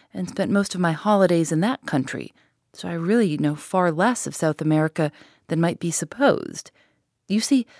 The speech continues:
the war broke out when I was seventeen." "You served in the English Flying Corps, did you not?" "Yes." Monsieur Hautet nodded his head and proceeded with his inquiries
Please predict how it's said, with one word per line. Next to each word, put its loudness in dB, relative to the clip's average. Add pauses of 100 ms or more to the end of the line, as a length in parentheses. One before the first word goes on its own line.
(180)
the 4
war 4
broke -2
out -6 (220)
when 4
I 6
was 2
seventeen." 4 (1200)
"You 2
served 2
in 6
the 4
English 2
Flying 6
Corps, -4 (220)
did -4
you 2
not?" 2 (500)
"Yes." -4 (1000)
Monsieur 6
Hautet 0 (240)
nodded 2
his 0
head -4 (300)
and -4
proceeded -4
with -2
his -10
inquiries 2